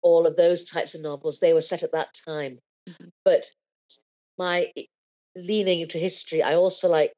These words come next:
Speaker 1: crime novels. So history and crime, the two of those together, which is why I mentioned
Speaker 2: <laughs>
Speaker 1: before Lindsay Davies novels.
Speaker 2: Mm.
Speaker 1: If you get history and crime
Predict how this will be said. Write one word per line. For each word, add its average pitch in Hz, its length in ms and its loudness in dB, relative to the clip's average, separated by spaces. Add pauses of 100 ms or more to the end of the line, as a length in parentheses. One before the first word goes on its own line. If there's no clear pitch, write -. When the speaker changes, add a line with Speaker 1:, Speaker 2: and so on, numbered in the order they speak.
(340)
Speaker 1:
crime 175 380 -2
novels. 131 520 -6 (300)
So 170 320 2 (120)
history 208 540 -2
and 160 160 -4 (200)
crime, 139 400 -2 (420)
the 160 80 -6
two 214 220 2
of 180 60 4
those 170 240 4
together, 165 380 0
which - 120 -10
is 147 80 -12
why 156 140 2
I - 40 0
mentioned 156 440 -4
Speaker 2:
<laughs> - 40 -20
Speaker 1:
before 160 260 2
Lindsay 151 360 0
Davies - 500 -10
novels. 131 480 -4 (160)
Speaker 2:
Mm. 170 160 -10
Speaker 1:
If 185 80 2
you 196 80 4
get 170 180 4
history - 440 0
and 151 160 -4 (260)
crime 135 280 -8